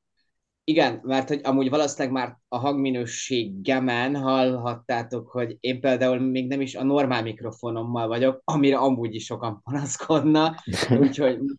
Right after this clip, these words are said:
Speaker 1: még rosszabb, ö, konkrétan amúgy egy kínai gyártmányú tableten, ö, csináljuk ezt, vagy csinálom ezt a podcastet meg,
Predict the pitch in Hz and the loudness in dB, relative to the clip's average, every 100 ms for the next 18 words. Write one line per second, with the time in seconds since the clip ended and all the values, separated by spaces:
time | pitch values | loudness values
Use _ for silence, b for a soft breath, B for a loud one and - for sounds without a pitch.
0 | - 139 147 139 127 117 - 123 117 135 | -8 -2 0 2 2 0 0 0 0 0
1 | 123 120 _ _ _ _ _ _ _ _ | 2 0 _ _ _ _ _ _ _ _
2 | - - 196 220 196 175 160 156 151 - | -6 4 4 6 4 4 6 6 4 0
3 | 180 165 139 143 135 135 131 123 151 127 | 2 4 4 2 0 -2 -4 -2 -2 0
4 | 113 - - 107 104 104 - - 101 110 | -2 -4 -6 -4 -4 -6 -12 -12 -6 -4
5 | 113 110 82 - - - 120 113 113 104 | -2 -4 -6 -12 -14 -6 -4 -2 -2 -4
6 | 120 110 - 120 113 123 120 117 113 113 | -8 -8 -8 -10 -8 -4 -2 -2 -4 -8
7 | - 120 120 117 123 117 127 120 127 131 | -8 -8 -8 -6 -8 -6 -10 -6 -2 -2
8 | 135 | -4